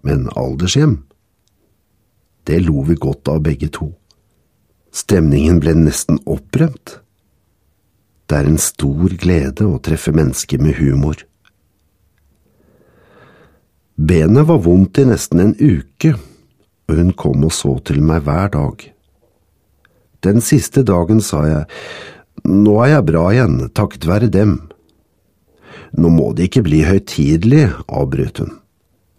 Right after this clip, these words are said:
"Alt har gått akkurat som det skulle." Det siste måtte jeg jo gi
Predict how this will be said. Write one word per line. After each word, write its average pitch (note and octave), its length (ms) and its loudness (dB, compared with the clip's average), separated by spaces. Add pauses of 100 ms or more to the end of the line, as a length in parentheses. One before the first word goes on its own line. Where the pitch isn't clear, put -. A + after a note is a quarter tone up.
(120)
"Alt D3+ 360 0
har C#3 120 0
gått - 400 -2
akkurat - 560 -2
som D#2+ 160 2
det G2 120 2
skulle." E2 380 0 (1900)
Det G2+ 320 2
siste - 560 0
måtte D#2 300 0
jeg E2+ 180 2
jo F2 240 0
gi D#2+ 220 2